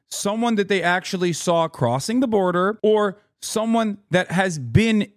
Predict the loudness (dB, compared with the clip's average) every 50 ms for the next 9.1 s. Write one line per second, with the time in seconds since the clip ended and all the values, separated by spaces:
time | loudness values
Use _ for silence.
0 | _ 2 2 4 4 2 0 -2 -2 0 0 0 0 0 0 0 0 0 0 -2
1 | -2 0 0 2 2 2 2 2 0 -2 -2 -2 0 2 2 2 0 0 0 0
2 | 0 -2 -2 -2 -2 -2 0 0 -2 -2 -2 -2 2 2 2 2 2 2 2 2
3 | 2 2 0 0 0 0 0 0 0 2 0 0 -2 -2 -2 -2 -2 -2 -2 0
4 | 0 0 0 0 0 -2 0 0 -2 -2 0 0 0 0 0 0 0 0 0 0
5 | 0 0 0 0 0 0 0 0 0 0 0 -2 -2 -2 -2 -2 0 0 0 -2
6 | -4 -8 -16 _ _ _ 0 0 0 0 -2 -2 -2 -2 0 2 2 2 2 0
7 | 0 0 0 0 0 -2 -6 -4 -2 -2 0 -2 0 2 2 2 2 2 0 0
8 | -2 -4 -6 0 2 2 2 2 0 0 -2 0 2 2 2 2 2 0 0 -2
9 | -4 -6